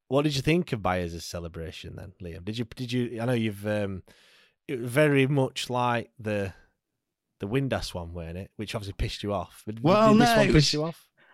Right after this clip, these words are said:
Speaker 2: No, he's, he's, but he's giving it the, he's giving it the ears, hasn't he? He's
Speaker 1: Yeah.
Speaker 2: like, he's pretty much, I don't, to be fair, I've not seen him get a lot of stick from fans, so I don't know if it's the manager or, you know, saying, "You've eventually given me a crack and this is what happens."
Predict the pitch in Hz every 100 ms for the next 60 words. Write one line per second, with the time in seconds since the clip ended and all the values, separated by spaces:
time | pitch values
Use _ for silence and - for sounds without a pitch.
0 | - - - _ - - - 233 311 277
1 | 226 - 214 175 - - 143 190 170 -
2 | 190 170 - 139 131 123 - 135 151 131
3 | 110 135 170 139 151 117 107 107 107 107
4 | 104 98 _ _ _ 135 131 151 107 120
5 | - - 175 208 175 185 170 190 143 139
6 | 160 117 - 120 104 101 95 101 98 -
7 | - - 98 92 120 117 95 98 113 113
8 | 107 98 - 104 107 104 95 90 95 87
9 | 92 95 - - - - _ _ _ _
10 | _ _ _ _ _ _ _ _ _ _
11 | 110 87 104 - - 107 101 101 107 117
12 | 104 - 104 104 95 95 - 98 - 90
13 | 92 92 90 107 - 95 - -